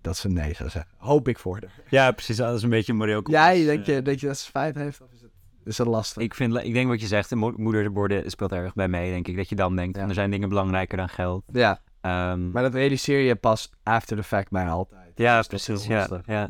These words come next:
Speaker 2: Nee, inderdaad, als je in die, in die sleur komt van zoveel geld
Speaker 1: Ja.
Speaker 2: en zo, je wordt zo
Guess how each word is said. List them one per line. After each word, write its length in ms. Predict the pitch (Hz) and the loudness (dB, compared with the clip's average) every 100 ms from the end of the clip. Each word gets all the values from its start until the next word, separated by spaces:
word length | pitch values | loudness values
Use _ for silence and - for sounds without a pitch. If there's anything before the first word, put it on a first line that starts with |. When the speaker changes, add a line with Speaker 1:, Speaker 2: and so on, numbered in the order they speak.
| - - | -8 -4
Speaker 2:
Nee, 160 | 113 117 | 0 2
inderdaad, 200 | 107 101 | 0 0
als 140 | 107 | -2
je 60 | - | -2
in 80 | 113 | -2
die, 180 | 110 104 | 0 0
in 80 | |
die 100 | 113 | -2
sleur 260 | 98 113 107 | 0 2 2
komt 260 | 110 104 - | 0 -4 0
van 380 | 104 101 98 - _ _ _ _ _ _ _ _ | 0 0 -4 -8 _ _ _ _ _ _ _ _
zoveel 380 | 117 117 101 107 | -4 -2 -2 -4
geld 500 | - - 110 110 110 | -8 -2 0 2 4
Speaker 1:
Ja. 180 | 135 113 | 2 2
Speaker 2:
en 80 | |
zo, 160 | 107 120 | 0 0
je 140 | 117 | 2
wordt 180 | 120 117 | -2 -2
zo 380 | 123 123 131 | 0 2 2